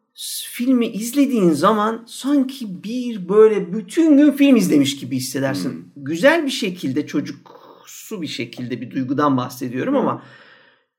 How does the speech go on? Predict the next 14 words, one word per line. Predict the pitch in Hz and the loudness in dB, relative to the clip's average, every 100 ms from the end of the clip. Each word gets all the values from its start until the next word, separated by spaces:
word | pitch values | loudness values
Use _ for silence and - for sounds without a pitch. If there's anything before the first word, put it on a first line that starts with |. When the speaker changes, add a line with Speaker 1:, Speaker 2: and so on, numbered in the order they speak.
| _ - | _ 2
Speaker 1:
inanılmaz | 302 349 339 330 339 330 285 | 4 6 6 6 6 4 6
yerlere | 277 277 269 269 | 6 6 4 2
gider | 214 233 254 | 4 6 6
gelir. | 247 254 247 | 6 4 2
"Abi | 202 285 302 214 | 0 0 0 2
bunu | 285 311 | 4 2
bu | 339 | 0
kadar | 415 370 247 | 0 2 2
sürede | - 226 185 185 320 | 2 2 2 2 2
nasıl | 285 339 - 240 | 0 0 -2 -2
sen | - 180 170 165 | 0 2 2 2
bana | 147 160 | 2 4
yaşattın? | 156 151 - 151 - 180 165 | 4 2 2 -2 -2 -4 0
Nasıl | 196 254 - | 0 -2 -2